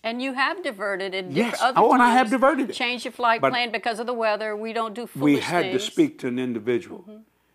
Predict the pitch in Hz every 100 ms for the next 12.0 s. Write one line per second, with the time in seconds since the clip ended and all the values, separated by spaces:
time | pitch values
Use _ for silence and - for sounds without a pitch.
0 | _ _ _ 135 131 120 117 110 107 104
1 | 151 - - 131 - _ _ _ - 107
2 | 131 139 113 - 135 - 120 117 - -
3 | - _ _ - 190 190 113 120 120 -
4 | 107 104 117 143 127 107 147 160 123 98
5 | 92 - _ - - - _ _ _ 196
6 | 359 277 87 - - 156 175 117 147 185
7 | 131 113 120 147 151 131 156 135 135 165
8 | 139 147 190 143 156 185 - - 233 -
9 | 294 - 190 175 165 - _ - 156 151
10 | 151 156 131 151 139 123 143 - 117 160
11 | 311 - 92 - 92 92 90 - 80